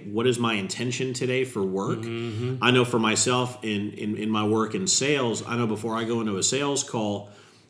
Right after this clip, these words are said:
Speaker 1: I'm thinking to myself, uh, "I'm going to go make a new friend today.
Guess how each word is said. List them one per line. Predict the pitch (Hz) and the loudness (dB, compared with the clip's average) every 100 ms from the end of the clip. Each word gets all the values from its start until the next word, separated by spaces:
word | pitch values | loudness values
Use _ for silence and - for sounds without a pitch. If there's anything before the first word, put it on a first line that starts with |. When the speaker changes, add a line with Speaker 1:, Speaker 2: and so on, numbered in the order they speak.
| - | -2
Speaker 1:
I'm | 117 123 | 2 4
thinking | 127 117 113 | 4 2 2
to | |
myself, | 107 104 - 120 107 104 - - - _ - - - - - | 2 2 2 2 0 -2 -6 -16 -20 _ -20 -20 -16 -10 -2
uh, | 110 101 101 | 0 0 2
"I'm | 117 123 | 4 4
going | 123 123 123 | 6 6 4
to | 120 107 | 2 2
go | 117 113 110 117 | 4 4 4 2
make | 123 110 104 110 | 0 2 2 2
a | |
new | 104 98 | 0 0
friend | - 113 123 | 0 0 2
today. | 127 135 165 175 | 2 2 0 -2